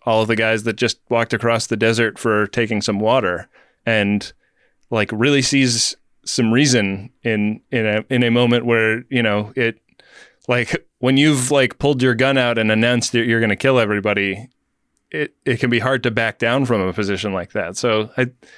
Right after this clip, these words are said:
like, I feel like that is something that the movie did really nicely. I mean, ob-, obviously, like, it's a Western Hector and brownface that's being depicted doing it, but,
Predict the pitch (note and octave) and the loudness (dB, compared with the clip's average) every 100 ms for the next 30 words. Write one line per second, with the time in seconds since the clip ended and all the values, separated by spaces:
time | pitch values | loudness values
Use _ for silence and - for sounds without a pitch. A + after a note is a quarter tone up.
0 | - - - _ B2 A#2 - _ _ _ | -20 -20 -20 _ -4 -4 -8 _ _ _
1 | - - - C3 E3+ C#3+ B2+ C#3+ - _ | -14 -12 -8 -2 0 2 2 0 -2 _
2 | _ - B2 - A#2+ A#2+ A2+ G#2 G#2+ A2 | _ -2 0 2 2 2 0 0 0 0
3 | G#2+ A2 G#2 G2+ - _ _ _ _ _ | 0 0 0 -2 -6 _ _ _ _ _
4 | _ _ _ - A#2 A2 - - C3 A#2 | _ _ _ 0 0 -2 -12 -2 0 2
5 | G#2 B2+ B2 G#2 F2 - _ _ _ _ | 2 0 0 -4 -6 -8 _ _ _ _
6 | _ - A2+ G#2+ G#2 B2+ A#2+ A#2+ - - | _ -6 -2 -2 -2 -4 -6 -4 -6 -4
7 | A2 A2 G#2+ G2+ G#2 - A#2 A#2 F#2+ G2+ | -2 0 0 -2 -4 -10 -6 -2 -2 -6
8 | _ _ _ _ - A2+ F#2+ A2 G#2 A2 | _ _ _ _ -4 -4 -2 -2 -2 -2
9 | A2 F#2 F2+ G#2+ A2 - F#2+ - G#2+ - | -2 -4 0 0 0 0 -2 -2 -6 -2
10 | G#2 G2 - G#2+ G#2 G#2 A#2 G2+ G2 - | -2 -2 -4 -4 -4 -2 0 2 0 -2
11 | G#2+ | -6